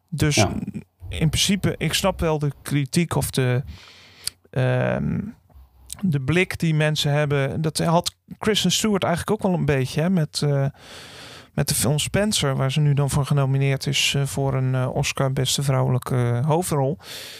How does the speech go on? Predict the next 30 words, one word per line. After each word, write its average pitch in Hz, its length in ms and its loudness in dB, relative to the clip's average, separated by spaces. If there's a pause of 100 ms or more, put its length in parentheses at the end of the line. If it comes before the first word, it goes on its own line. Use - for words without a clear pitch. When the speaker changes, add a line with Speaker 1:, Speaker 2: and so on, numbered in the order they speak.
(680)
Speaker 2:
Ja. 139 460 2
Speaker 1:
Ehm, 143 340 -2 (560)
dat 214 180 0
was 160 160 2
ook 214 120 -2
voor 202 160 0
mensen 175 300 2
heel 160 180 2
erg 147 160 -2
moeilijk 170 440 2
om 151 160 0
dat 143 180 0
gezicht, 160 720 0
dat 147 180 0
ze 143 220 0
zich 143 320 0
toch - 260 -2
aan 143 160 2
zo'n, 139 340 2
zo'n 139 220 -2
franchise 143 680 0
en 135 60 0
meerdere 135 320 0
van 135 200 0
die, 131 240 2 (720)
ja, - 200 -2
toch 151 160 -2
wel 139 120 2
wat 135 160 -2
simpelere 139 1080 2